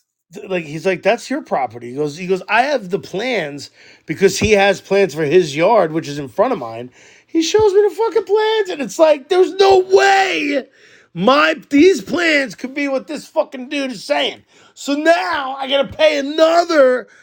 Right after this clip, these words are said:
fucking ton of money to get a s-, a, a surveyor or whatever out.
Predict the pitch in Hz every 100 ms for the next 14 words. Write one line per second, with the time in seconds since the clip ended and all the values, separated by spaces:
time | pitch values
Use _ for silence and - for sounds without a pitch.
0 | _ _ - 320 277 - 262 247 - 247
1 | 269 240 247 240 247 240 - _ _ -
2 | 220 269 262 - 285 240 233 208 233 190
3 | - 214 226 294 277 208 185 175 160 147
4 | 139 156